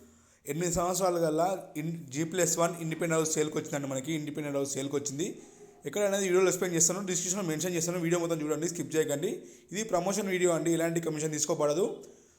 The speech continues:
స్క్రీన్ మీద కనబడుతున్న ఓనర్ నెంబర్, ఓనర్ నెంబర్ కాల్ చేయండి. వీడియో మొత్తం చూసినాక కాల్ చేయండి. చాలామంది వీడియో చూడడానికి కాల్ చేస్తారు, అలా చేయకండి. తెలంగాణ కానీ overall,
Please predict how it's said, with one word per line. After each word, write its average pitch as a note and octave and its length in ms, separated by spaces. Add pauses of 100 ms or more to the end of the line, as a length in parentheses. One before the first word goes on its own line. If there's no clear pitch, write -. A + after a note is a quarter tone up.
(260)
స్క్రీన్ F#3 240
మీద F#3+ 100
కనబడుతున్న F3 340
ఓనర్ E3 260
నెంబర్, E3 320
ఓనర్ D#3+ 200
నెంబర్ D#3+ 240
కాల్ D3+ 280
చేయండి. D#3 220
వీడియో F3 280
మొత్తం F3+ 240
చూసినాక F3 320
కాల్ E3 280
చేయండి. D#3 240
చాలామంది F#3 500
వీడియో E3+ 200
చూడడానికి E3+ 380
కాల్ D3+ 220
చేస్తారు, D3+ 200
అలా C#3+ 80
చేయకండి. D3+ 680 (600)
తెలంగాణ F#3 400
కానీ F#3 300
overall, F3 280